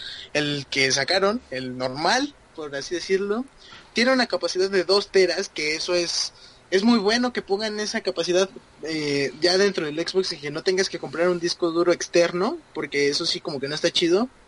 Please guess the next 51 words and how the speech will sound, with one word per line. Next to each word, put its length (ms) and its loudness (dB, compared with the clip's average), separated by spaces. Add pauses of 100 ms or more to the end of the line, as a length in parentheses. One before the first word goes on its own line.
(640)
Y 440 6
también 340 2
ya 120 4
va 80 4
a 40 -8
tener 240 -6
soporte 540 -2
para 260 -6
cuatro 340 -4
K, 220 0
que 400 -8 (140)
esto 260 2
no 100 -4
quiere 160 0
decir 220 0
que 80 -6
los 160 -4
juegos 160 0
van 140 -2
a 60 -4
poder 260 -10
co-, 240 -10 (160)
eh, 220 -4
correr 240 -2
en 100 2
cuatro 260 0
K, 200 2
sino 280 -2
que 200 -4
vas 280 -2
a 80 -2
poder 340 -6 (320)
reproducir 600 2
películas, 960 -2 (240)
este, 320 -2
series 420 0
o 100 -2
algo 280 -2
en 140 -2
cuatro 260 -2
K, 200 0
que 240 -2
por 200 -6
ejemplo, 400 0 (300)
ahorita 320 2
que 100 -2
ya 80 4
viene 220 0
Batman 440 -4
v 80 -16
Superman, 640 -4